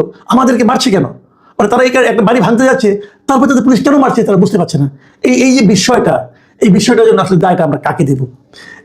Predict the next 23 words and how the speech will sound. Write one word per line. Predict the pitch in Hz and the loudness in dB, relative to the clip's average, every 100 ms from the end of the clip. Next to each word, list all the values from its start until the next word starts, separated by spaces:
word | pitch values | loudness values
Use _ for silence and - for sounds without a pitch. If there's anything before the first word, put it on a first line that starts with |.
| - | -2
এখন | 247 294 302 - - | 0 0 -4 -12 -4
আমরা, | 247 277 - - | 0 0 0 0
আমি | 262 | 2
মনে | 269 285 | 2 2
করি | - 202 | 2 2
যে | 214 | 2
এক্ষেত্রে | 240 233 233 | 0 0 0
আসলে, | 240 214 202 - | 0 0 0 0
এ, | 165 160 - | -2 -2 0
পুলিশ | 247 220 | 0 2
যেটা | 254 | 0
করেছে | 240 208 202 | 0 0 2
এবার | 165 156 - | 0 -2 -2
সেটাই | 247 269 | 0 0
আইনানুগ | 190 180 160 | 0 0 0
কাজ। | 165 143 139 - _ _ - _ _ _ | -2 -6 -8 -14 _ _ -20 _ _ _
আমার | 202 220 | 0 0
মনে | 214 | 0
হয় | 226 | 0
তাদের | 196 208 | 0 0
আরও | 202 | 2
দেখা | 240 214 | 0 0
উচিত | 185 160 | -2 -2